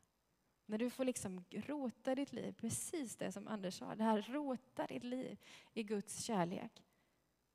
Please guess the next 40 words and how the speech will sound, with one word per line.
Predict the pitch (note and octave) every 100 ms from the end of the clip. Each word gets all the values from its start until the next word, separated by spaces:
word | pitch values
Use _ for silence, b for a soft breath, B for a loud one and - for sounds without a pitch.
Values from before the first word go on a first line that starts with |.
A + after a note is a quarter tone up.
| _ _ _ _ _ _ _ _ _ _
så | -
blir | G#3+ B3
det | B3
någonting | G#3+ F#3 F#3+ F#3
som | - F#3
väller | F3+ G#3+ G3+ G#3+
över, | - G#3+ F#3+ -
vet. | - - - - -
Det | -
blir | A3
liv, | G#3 A3 G#3+ F#3
och | F#3
det |
blir | G3 G#3
liv | A3 A#3+ A#3+ G#3+
i | -
överflöd, | A3+ G3 F3+ F3 F3+ A3 - -
och | F#3+
det | F#3
får | -
bli | F#3+ F#3+
till | - F3+
välsignelse. | F3+ - - D#3+ F#3 - - _ _ _ _ _ _ _ _ - b b b b
Det | -
var | G3
grunden. | F3+ E3 - - b b b b b b b
Nu | -
ska | A#3
vi | B3+
gå |
in | B3+
på | A3
den | G3+
texten | G#3+ - -
jag | A#3+
vill | A#3
säga | A#3 F#3+
någonting | G3+ A#3 A3 F#3+
om | F3+
idag. | E3+ F3